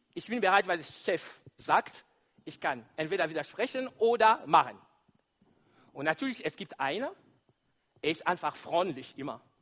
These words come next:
und versucht, das zu machen. Und diese Programme, sie haben dann lange Zeit schon in ihre Leben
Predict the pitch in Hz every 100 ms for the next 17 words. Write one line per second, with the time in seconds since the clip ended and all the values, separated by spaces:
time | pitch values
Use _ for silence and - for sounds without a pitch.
0 | _ 139 131 143 139 139 117 - 120 113
1 | - - - - 208 165 269 370 262 -
2 | - 160 147 123 - - 185 170 165 175
3 | - 117 151 196 160 143 - 139 135 -
4 | - 156 107 101 _ _ _ _ _ _
5 | _ _ _ _ _ _ - 147 151 143
6 | 139 156 143 107